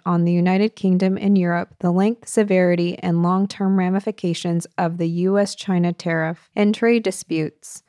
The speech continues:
increasing geopolitical tensions associated with responses to the attack on the Saudi oil infrastructure in Abqaiq, and the pervasive influence of social networks on elections,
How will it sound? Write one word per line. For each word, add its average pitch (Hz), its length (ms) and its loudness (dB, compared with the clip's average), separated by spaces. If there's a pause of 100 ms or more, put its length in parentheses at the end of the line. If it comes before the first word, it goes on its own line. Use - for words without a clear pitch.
(140)
increasing 214 560 2
geopolitical 214 720 0
tensions 190 420 2
associated 185 760 0
with 175 180 0
responses 180 580 0
to 185 100 -4
the 170 140 -2
attack 175 420 -4
on 165 160 -2
the 160 80 -2
Saudi 185 520 -2 (100)
oil 180 280 2
infrastructure 180 720 -6
in 165 200 -6
Abqaiq, 170 580 -8 (560)
and 233 200 2
the 269 60 2
pervasive 220 680 0
influence 185 500 -2
of 175 100 -4
social 190 320 0
networks 185 560 -2
on 170 160 0
elections, 180 720 -4